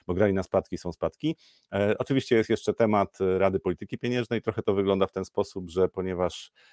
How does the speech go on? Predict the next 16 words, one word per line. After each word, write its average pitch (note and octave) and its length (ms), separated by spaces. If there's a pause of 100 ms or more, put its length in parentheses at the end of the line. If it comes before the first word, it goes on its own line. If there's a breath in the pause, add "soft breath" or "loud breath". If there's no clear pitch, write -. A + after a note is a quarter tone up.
(260 soft breath)
e, F2+ 160
oni B2+ 260
wiedzą, E2 420 (440)
że F#2+ 160
ja A#2 140
wiem, E2 300
że F2 140
oni D#2+ 180
wiedzą, G2+ 380
to G2 140
zrobię F2+ 280
tak, F#2 220
żeby E2 180
wszyscy - 280
byli D#2 140
zaskoczeni. F#2+ 640